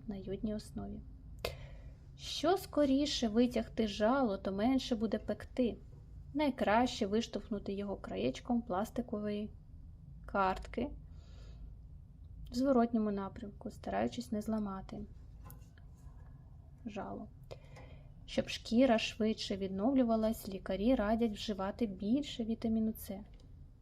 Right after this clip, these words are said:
Пекучість рани може свідчити про інфекцію, тому якщо вона почервоніла чи набрякла,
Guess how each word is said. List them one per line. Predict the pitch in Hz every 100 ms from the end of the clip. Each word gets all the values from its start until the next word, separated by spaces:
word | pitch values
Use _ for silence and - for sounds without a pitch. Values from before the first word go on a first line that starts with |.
| - - - - - - - - - - - - -
Пекучість | 294 294 302 302 247 -
рани | 233 277 247
може | 220 226 214
свідчити | - 226 254 - 247 233
про | 240 233
інфекцію, | 262 - 247 240 - 240 233 240 - -
тому | 214 220
якщо | 220 - -
вона | 240 254
почервоніла | 262 262 277 269 269 311 330
чи | 254 226
набрякла, | 208 202 214 262 294 277 277